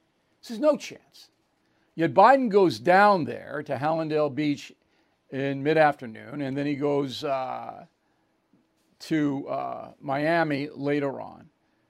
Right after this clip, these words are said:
to campaign for Crist and raise money for Crist.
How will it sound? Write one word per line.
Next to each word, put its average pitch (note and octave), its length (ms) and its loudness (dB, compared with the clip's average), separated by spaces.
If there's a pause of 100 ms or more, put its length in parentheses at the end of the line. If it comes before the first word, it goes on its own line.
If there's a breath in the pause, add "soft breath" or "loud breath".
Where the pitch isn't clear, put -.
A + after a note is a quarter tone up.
(440)
to F3 140 -6
campaign E3 520 -2
for D#3+ 140 -10
Crist F3 500 -2
and C3+ 140 -6
raise C#3 220 -6
money C#3+ 240 -8
for C#3+ 140 -14
Crist. F#3 420 -12